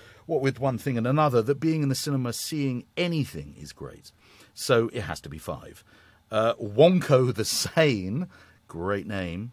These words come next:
crazy name, crazy guy. The only redeeming features of Police Academy five, Assignment Miami Beach,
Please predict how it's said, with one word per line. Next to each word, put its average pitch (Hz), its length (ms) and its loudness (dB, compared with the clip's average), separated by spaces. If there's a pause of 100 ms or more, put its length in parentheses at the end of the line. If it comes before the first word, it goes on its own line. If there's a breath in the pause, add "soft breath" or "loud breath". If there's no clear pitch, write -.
(140)
crazy 101 300 -8
name, 90 200 -6
crazy 90 280 -12
guy. 110 260 -2 (220 loud breath)
The 156 180 6
only 226 300 8
redeeming 160 500 2
features 123 460 -6
of 110 160 -8
Police 123 220 -8
Academy 113 260 -6
five, 107 280 -8
Assignment 110 560 -8
Miami 107 320 -8 (100)
Beach, - 380 -8